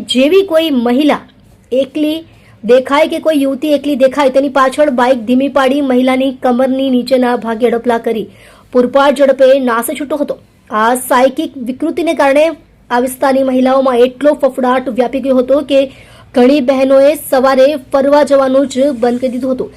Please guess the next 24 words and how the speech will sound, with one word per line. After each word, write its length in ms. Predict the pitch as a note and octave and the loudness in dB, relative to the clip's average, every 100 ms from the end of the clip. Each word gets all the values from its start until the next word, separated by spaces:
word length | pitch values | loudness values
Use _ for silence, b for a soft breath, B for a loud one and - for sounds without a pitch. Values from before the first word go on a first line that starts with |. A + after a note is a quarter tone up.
| B B B | B B B
પકડાયેલા 480 | C#4 C4+ C#4 D4 C#4+ | -2 0 2 2 4
આરોપીનું 360 | C#4+ D4 C#4+ C#4 | 2 2 0 0
નામ 180 | C#4+ D4 | 0 0
વિકાસકુમાર 520 | C#4+ C#4+ D4 D4+ D4+ | 0 0 0 0 2
નિષાદ, 500 | C#4+ C#4 D4+ D4+ F#4+ - | 0 0 0 0 0 -4
ઉંમર 200 | C4 C4 | 0 2
વર્ષ 480 | C4 C#4 C#4+ C#4+ B3 | 2 0 2 0 0
વીસ 240 | A3+ C#4 - | -2 -4 -2
છે. 180 | C#4+ E4 - - - _ - | -2 -2 -6 -20 -20 _ 0
તે 100 | C4+ | 2
મૂળ 220 | C4+ C4 | 4 2
ઉત્તર 120 | C4+ C4 | 2 2
પ્રદેશના 480 | C4 C4+ C#4 C4 D4+ - | 2 2 -2 -4 -4 -2
અયોધ્યાનો 600 | B3 B3+ B3+ A#3+ B3 B3+ | 2 2 2 -2 0 2
રહેવાસી 360 | A#3+ B3+ B3+ B3+ | 0 -2 -4 -4
છે 80 | C#4+ | -2
અને 180 | C4+ A#3+ | -2 -2
હાલ 320 | A3+ B3+ C4+ C4 B B B B | 0 2 2 2 B B B B
સુરતમાં 880 | - D4+ D4 D4+ E4+ D4 D#4 D#4 B3+ | -4 2 2 2 0 2 2 2 4
મજૂરી 420 | C4 A3 E4 D4+ | 2 2 -2 0
કામ 200 | A#3+ A3 | -2 -2
કરે 200 | A#3 A3+ | -4 -2
છે. 120 | A3 | -2
તે 100 | B3 | 2